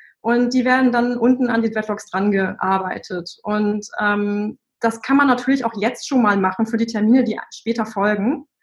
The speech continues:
Ähm, beziehungsweise manche Kunden wollen halt auch, ähm, Extensions einfach so haben, um sie sich dann selber anzuhäkeln.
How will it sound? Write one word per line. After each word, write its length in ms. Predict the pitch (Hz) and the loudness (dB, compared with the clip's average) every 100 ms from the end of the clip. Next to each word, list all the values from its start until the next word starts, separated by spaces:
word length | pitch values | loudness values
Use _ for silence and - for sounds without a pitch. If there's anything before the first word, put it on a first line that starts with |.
| _ - - _ | _ -20 -20 _
Ähm, 320 | 208 214 220 220 | 0 4 4 4
beziehungsweise 720 | 220 247 247 247 233 233 226 | 0 2 2 4 2 4 2
manche 320 | 208 226 247 | 2 0 -2
Kunden 380 | - 247 240 226 | 0 2 2 2
wollen 380 | 220 233 226 220 | 2 4 4 2
halt 220 | 214 214 | -2 -2
auch, 260 | 208 208 - - | -2 -4 -6 -8
ähm, 480 | 202 196 202 196 202 _ _ - | -4 -2 -4 -6 -10 _ _ -10
Extensions 1000 | 233 - 208 226 233 233 233 233 - - _ - | -10 -4 0 0 2 2 2 -2 -14 -20 _ -4
einfach 300 | 208 208 196 | -2 -2 -2
so 280 | 190 254 254 | 2 2 4
haben, 400 | 240 247 240 214 | 4 4 2 0
um 80 | |
sie 100 | 220 | -2
sich 140 | 202 202 | -2 -4
dann 160 | 196 | -4
selber 320 | 185 202 269 254 | -2 0 2 0
anzuhäkeln. 840 | 269 269 240 262 262 269 269 269 | -2 -2 -2 -2 0 2 2 0